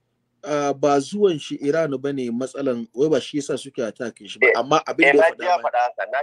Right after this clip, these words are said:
Speaker 2: ji ya, na ji ya faɗa,
Speaker 1: Ah.
Speaker 2: ni ma na ji ya faɗa da
Speaker 1: Ah,
Speaker 2: kunne na.
Speaker 1: okay, to shi ke.
Speaker 2: Na ji.
Speaker 1: Masha Allah.
Speaker 2: Har
Speaker 1: To shi ke.
Speaker 2: yabon, har yabon da ya yi ma Iran ɗin da ake ganin yabo ne ɗin.
Speaker 1: Eh.
Speaker 2: Imam Ku-, eh, mahaifinsa ya yi yabon da ya fi wannan.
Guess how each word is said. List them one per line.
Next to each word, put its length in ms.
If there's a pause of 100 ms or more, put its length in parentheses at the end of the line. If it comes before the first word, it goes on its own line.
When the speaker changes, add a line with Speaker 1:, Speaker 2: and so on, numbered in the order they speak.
Speaker 2:
ji 100
ya, 60 (160)
na 160
ji 140
ya 160
faɗa, 180
Speaker 1:
Ah. 40
Speaker 2:
ni 120
ma 140
na 160
ji 100
ya 160
faɗa 220
da 100
Speaker 1:
Ah, 120
Speaker 2:
kunne 200
na. 60
Speaker 1:
okay, 240
to 100
shi 180
ke. 240
Speaker 2:
Na 180
ji. 160 (260)
Speaker 1:
Masha 300
Allah. 260 (340)
Speaker 2:
Har 120
Speaker 1:
To 60
shi 60
ke. 60
Speaker 2:
yabon, 280 (120)
har 120
yabon 480
da 80
ya 120
yi 60
ma 200
Iran 280
ɗin 180
da 140
ake 280
ganin 380
yabo 400
ne 240
ɗin. 140 (260)
Speaker 1:
Eh. 320 (260)
Speaker 2:
Imam 280
Ku-, 200
eh, 220
mahaifinsa 720
ya 180
yi 160
yabon 320
da 60
ya 120
fi 140
wannan. 300